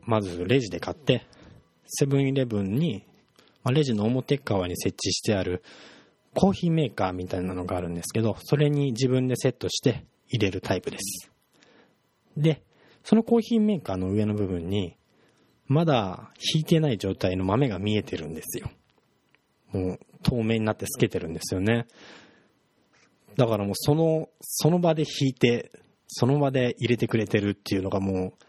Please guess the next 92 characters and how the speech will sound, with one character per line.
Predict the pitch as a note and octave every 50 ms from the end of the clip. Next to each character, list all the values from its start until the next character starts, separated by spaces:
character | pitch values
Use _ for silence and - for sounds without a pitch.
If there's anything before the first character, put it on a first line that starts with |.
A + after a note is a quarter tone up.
| _ _
あ | - G2 G#2
り | A#2+ C#3+ D#3+
あ | C#3
り | A2+ F#2+
と | - F#2+
わ | F2+ E2+
か | G2+ G2
る | F#2 F2+
ん | F2
で | F#2 G2
す | - -
よ | A2
ね。 | G#2 G#2
こ | - - F3
う | F3+ F#3
い | F3+
う | E3
の | C#3+ C#3
う | C3+
ま | C3+ C#3+ C#3
い | A#2+
で | G#2+ F#2+
す | - - G#2+
よ | G#2
ね、 | A2 B2+ C3
セ | A#2+ - A2
ブ | G2+ G2+
ン | G2+
イ | G2+
レ | G2+ G#2
ブ | G2 F#2+ F#2 F2
ン |
っ | F2
て。 | - - - - _ - - - - - - - - - - - _ _ _ _ -
テ | - - F3
ン | D3+
シ | - -
ョ | G2
ン | F#2
上 | F#2 F#2+
が | G#2
り | G#2+ A2
ま | G#2+ G2+
せ | G2 - G#2+
ん | F#2+
か？ | - - - - - _ _ _ _ _ _ _ _ _ _ -
こ | - -
れ | G#2+ G2+
だ | G2 F#2+
け | - G2
で。 | F#2 - - _ _ _ - -
も | A2+
う |
な | A#2+ F3
ん |
か | G3+ -
透 | - - - - - D#4+
け | C4
て | - - G#2+
る | F#2+ G2
っ | F#2 - - _
て | - G#2+
い | G2 G2 G2+
う | G2+ G2
の | G2 F#2+
が | F#2+ F#2+ - _ - - - - - - - _ _
い | - A#2 A2 G#2
い | G2
ん | G2
で | F#2+ F#2
す | - - -
よ | F#2+ F#2
ね。 | F#2 G2+ A2+ B2 B2+ B2 B2 B2 A#2 - _ _ _ _ _ _
女 | - B2+ E3 D#3+ G#3+ A#3+ B3+ C4 C4+ C4
の | A#3+ F#3+
子 | - -
は | B2+ A2+
ど | A2 C3 C3
う |
か | A#2 A2
わ | G2+ G2
か | A#2+
ん | A#2
な | A2 G#2
い | G2
で | F#2
す | - -
け | - G2+
ど、 | F#2+ F#2+
な | A2 A#2
ん |
か | G#2 G#2+